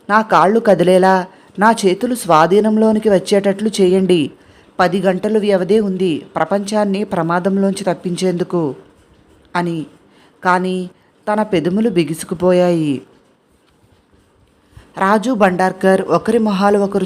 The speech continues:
చూస్తూ కూర్చున్నారు. అసలు మంత్రులకు బదులు నకిలీ మంత్రులని వాళ్ళ వాళ్ళ గదుల్లోనికి పంపి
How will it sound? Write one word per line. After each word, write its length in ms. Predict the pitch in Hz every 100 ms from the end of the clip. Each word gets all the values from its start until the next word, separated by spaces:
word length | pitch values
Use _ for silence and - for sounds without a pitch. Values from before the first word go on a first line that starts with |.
| 196
చూస్తూ 260 | 160 - 220
కూర్చున్నారు. 760 | 214 190 180 170 170 165 131 - _ _ _ _ _ _ 170
అసలు 300 | 165 233 233
మంత్రులకు 560 | 233 208 220 220 214
బదులు 360 | 180 165 170 175 - _ _
నకిలీ 340 | 190 185 240 254
మంత్రులని 640 | 233 214 208 208 208 196
వాళ్ళ 280 | 180 185 185
వాళ్ళ 260 | 180 180 180
గదుల్లోనికి 680 | 143 139 175 202 220 220 214
పంపి 520 | 165 147 170 165